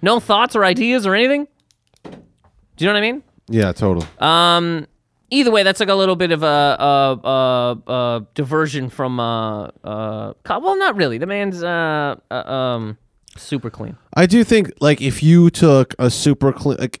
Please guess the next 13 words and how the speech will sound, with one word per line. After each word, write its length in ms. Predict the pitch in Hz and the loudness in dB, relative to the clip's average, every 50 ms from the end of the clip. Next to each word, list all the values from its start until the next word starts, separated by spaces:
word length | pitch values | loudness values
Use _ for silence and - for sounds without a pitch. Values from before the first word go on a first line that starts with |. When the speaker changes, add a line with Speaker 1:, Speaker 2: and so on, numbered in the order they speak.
| _ - | _ -2
Speaker 2:
if 220 | 139 147 139 - | -2 0 0 2
you 100 | 180 196 | 0 0
took 300 | 185 - 240 226 214 - - | 2 4 4 4 4 2 0
a 260 | - 147 147 135 117 | 0 2 4 4 2
drunken 720 | 92 95 101 101 101 104 117 127 143 143 - 165 160 147 | 2 2 2 4 4 4 4 4 4 2 0 0 0 0
audience 760 | 135 113 120 120 120 113 104 95 95 92 92 90 90 - - - | 0 2 2 2 2 2 0 0 0 -2 -2 -4 -4 -8 -8 -6
at 120 | 107 101 | -4 -4
a 60 | 95 | -4
comedy 440 | - - - 117 120 120 120 117 117 | -6 -6 -6 -4 -2 -2 -2 -2 -4
club 240 | 107 - 120 113 104 | -2 -2 -2 0 0
in 80 | 113 110 | 0 0
New 60 | 110 | 0
York, 520 | 110 107 104 101 92 90 87 90 90 - | 0 2 2 2 2 2 2 0 -2 -4